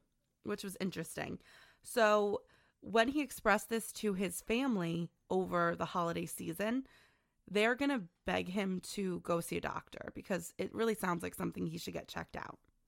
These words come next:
So he promised all of them that once New Year's was over, that he would go see a doctor.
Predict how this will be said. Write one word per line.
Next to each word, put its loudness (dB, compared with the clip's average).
So 0
he -2
promised 2
all 2
of 2
them 0
that 0
once 0
New 2
Year's -2
was -4
over, 0
that -4
he -6
would -2
go 0
see -6
a -4
doctor. -6